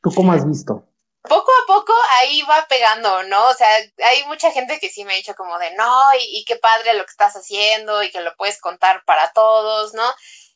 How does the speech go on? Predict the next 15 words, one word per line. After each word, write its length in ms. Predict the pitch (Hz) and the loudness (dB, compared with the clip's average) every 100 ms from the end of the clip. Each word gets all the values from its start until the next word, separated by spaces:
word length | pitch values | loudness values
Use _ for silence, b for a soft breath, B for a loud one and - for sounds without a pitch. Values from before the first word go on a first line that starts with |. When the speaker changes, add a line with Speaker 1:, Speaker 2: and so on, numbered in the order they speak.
| _ | _
Speaker 2:
Nació 440 | 233 247 254 320 349 | -2 0 0 -2 0
también, 460 | 370 339 311 320 294 | 0 0 -4 -2 -2
no 100 | 294 | 0
solo 240 | 311 311 | 2 2
de 120 | 294 - | 2 0
contar 320 | 196 190 208 | -2 0 2
las 280 | 226 - _ _ _ - | 2 -2 _ _ _ -2
cosas 320 | 214 220 226 | 2 2 0
en 140 | 185 | -4
chiste, 420 | - 294 294 185 185 | -6 -6 -4 -2 0
¿no? 140 | 214 | -2
Sino 260 | 240 180 170 | -2 -6 -4
también 320 | 165 170 202 | -4 -4 0
de 100 | 254 | 0
divulgación. 880 | 247 180 165 165 160 - 262 247 | 0 -6 -8 -4 -2 -2 -2 -2